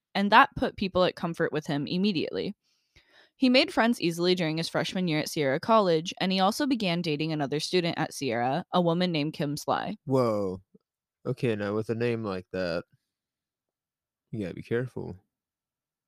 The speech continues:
Speaker 1: You're immediately considering the girlfriend a suspect?
Speaker 2: Her last name is Sly.
Speaker 1: True. It is like having a name like Suspicious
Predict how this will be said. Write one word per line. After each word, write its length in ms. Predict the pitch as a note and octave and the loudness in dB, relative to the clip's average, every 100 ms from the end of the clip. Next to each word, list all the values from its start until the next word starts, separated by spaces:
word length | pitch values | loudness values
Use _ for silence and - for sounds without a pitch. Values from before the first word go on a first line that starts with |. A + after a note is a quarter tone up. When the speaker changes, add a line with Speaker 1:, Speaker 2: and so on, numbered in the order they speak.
| _ _ | _ _
Speaker 1:
You're 220 | A3 A3 | 2 6
immediately 880 | F#3+ F#3+ F3+ E3+ F3 - F3+ E3+ F#3 - - | 6 4 2 2 2 0 -2 -4 -6 -10 -8
considering 440 | - F#3+ F#3 F3+ | -4 0 2 2
the 80 | F3 | 2
girlfriend 340 | F3 F#3 F3+ F3 | 2 0 0 -4
a 60 | |
suspect? 520 | - G3 - G#3 - _ _ _ _ | -2 -2 -2 -4 -6 _ _ _ _
Speaker 2:
Her 60 | - | -6
last 280 | C#3+ D3+ - | -4 -4 -6
name 160 | D3+ | -10
is 100 | B2 | -8
Sly. 600 | - - A#2+ D#3+ C#3 - - _ _ _ _ _ _ _ _ _ _ - | -8 -8 -10 -10 -10 -14 -20 _ _ _ _ _ _ _ _ _ _ -10
Speaker 1:
True. 480 | - F3+ - - A3 _ _ _ _ _ _ _ _ | 0 0 0 -4 -8 _ _ _ _ _ _ _ _
It 100 | - | -2
is 100 | F3+ | 2
like 140 | F3+ E3 | 2 2
having 300 | E3+ D#3+ D3+ | 2 2 0
a 60 | |
name 200 | D3 C#3 | 2 0
like 240 | C3+ - - | -2 -6 -14
Suspicious 880 | - B2+ - - C3+ - - - - | -8 -6 -6 -6 -6 -8 -12 -14 -14